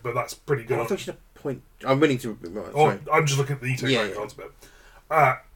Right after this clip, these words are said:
Speaker 1: Ito Itsunagi is buffed, which I love.
Speaker 2: Gained parry one.
Speaker 1: Well, he lost the feat to give him parry,
Speaker 2: Yeah.
Speaker 1: and has now gained it in eight.
Speaker 2: Brilliant.
Speaker 1: Love it.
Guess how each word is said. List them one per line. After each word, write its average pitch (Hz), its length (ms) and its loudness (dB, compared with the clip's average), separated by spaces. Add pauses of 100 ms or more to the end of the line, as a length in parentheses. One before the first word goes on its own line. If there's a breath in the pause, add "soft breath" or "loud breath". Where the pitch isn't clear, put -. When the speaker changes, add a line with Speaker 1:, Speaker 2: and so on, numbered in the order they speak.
(380)
Speaker 1:
Ito 151 220 -2
Itsunagi 139 640 0
is 110 100 -8
buffed, 139 460 2
which 120 180 -10
I 98 40 -12
love. 123 420 0
Speaker 2:
Gained 165 340 4
parry 175 300 4
one. 180 300 4 (500)
Speaker 1:
Well, 147 160 2
he 156 220 -6
lost 185 260 4
the 180 80 -6
feat 185 220 -8
to 143 80 -6
give 180 260 2
him - 220 -12
parry, 127 200 -2
Speaker 2:
Yeah. 147 140 4 (420)
Speaker 1:
and 127 140 2
has 143 180 0
now 123 140 2
gained 104 280 -2
it - 80 -16
in - 100 -18
eight. 80 140 -16 (200)
Speaker 2:
Brilliant. 156 280 0 (340)
Speaker 1:
Love 127 180 0
it. 98 160 -10